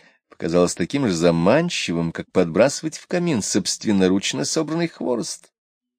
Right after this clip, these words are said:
Пищу ему присылают превосходную, но даже слишком превосходную, почти не оставляющую ему возможности проявить себя. Настолько все подготовлено,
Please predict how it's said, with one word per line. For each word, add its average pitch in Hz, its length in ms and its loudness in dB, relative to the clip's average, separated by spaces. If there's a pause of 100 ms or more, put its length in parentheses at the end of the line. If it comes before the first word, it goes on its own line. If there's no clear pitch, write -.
(440)
Пищу - 600 -2
ему 196 200 2
присылают 185 720 4 (400)
превосходную, 117 1080 4 (320)
но 139 140 6
даже 113 360 8
слишком 101 640 2
превосходную, 98 880 4 (200)
почти 120 520 6
не 127 160 8
оставляющую 127 1200 8
ему 127 180 4
возможности 123 800 4
проявить 117 480 0
себя. 104 360 2 (1120)
Настолько 104 520 2
все - 220 -2
подготовлено, 92 680 -2